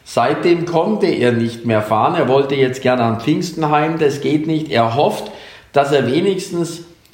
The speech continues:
äh, im Sommer für zwei Wochen Heimaturlaub machen kann. Also der Vatikan kann auch ganz schön zu einem Art,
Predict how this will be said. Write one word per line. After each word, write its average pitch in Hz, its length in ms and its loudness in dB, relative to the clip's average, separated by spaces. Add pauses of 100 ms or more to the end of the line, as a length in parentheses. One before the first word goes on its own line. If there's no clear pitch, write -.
(360)
äh, 131 260 2 (160)
im 147 160 0
Sommer 165 720 0
für 135 260 0
zwei 123 320 0
Wochen 127 460 -2 (280)
Heimaturlaub 120 840 0
machen 104 340 -4
kann. 101 280 -4
Also 135 420 0 (400)
der 131 140 2
Vatikan 165 680 0
kann 151 340 -2
auch 143 320 0
ganz 143 340 0
schön 160 720 -2 (580)
zu - 440 -2
einem 151 600 0
Art, 143 480 0